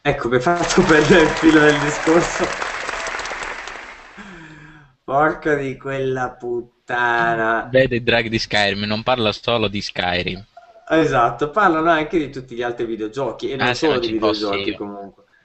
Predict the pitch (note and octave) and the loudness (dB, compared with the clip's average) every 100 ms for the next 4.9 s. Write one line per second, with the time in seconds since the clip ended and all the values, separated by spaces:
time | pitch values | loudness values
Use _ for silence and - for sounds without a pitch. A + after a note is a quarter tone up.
0 | _ _ - - - - - _ C#3+ C#3 | _ _ -20 -16 -14 -14 -16 _ 6 6
1 | C#3 C3+ C3 B2 B2+ C3 C3 B2+ A#2+ A2 | 6 4 2 2 2 2 4 6 6 6
2 | G#2+ G#2+ G2+ A#2+ D#3 D3 C3 A#2+ A2+ E3+ | 2 0 0 2 4 2 0 -4 0 2
3 | F3 E3+ D#3+ D#3 D#3 A3 G#3+ G3 D#3 D#3 | 2 0 -2 -4 -4 -4 -2 -2 0 0
4 | D#3 D3+ D3+ A#2 G#2+ F#2+ - A2 | 2 0 0 -4 -10 -12 -12 -16